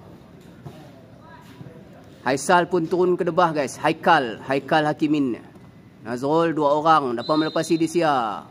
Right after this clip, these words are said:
Dikasari oleh Irfan. Okey. Cut sikit. Okey, stop. Ha. Salam Kim, sini main tu. Nekmet. Oi, Koma hadir.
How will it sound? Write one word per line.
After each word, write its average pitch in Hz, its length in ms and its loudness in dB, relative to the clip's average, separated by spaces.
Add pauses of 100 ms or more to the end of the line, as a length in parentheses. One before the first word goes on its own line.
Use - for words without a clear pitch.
(100)
Dikasari 156 560 -2
oleh 156 320 -2
Irfan. 151 480 2 (1040)
Okey. 151 180 -6 (2000)
Cut 143 160 -6
sikit. 160 180 -6 (1400)
Okey, 107 220 -8
stop. - 240 -10 (2250)
Ha. 104 240 -12 (880)
Salam 147 400 -6
Kim, 156 240 -2
sini 160 240 -6
main 165 240 -2
tu. 165 160 -8 (560)
Nekmet. 165 400 -2
Oi, 277 480 0
Koma 277 480 6
hadir. 254 640 4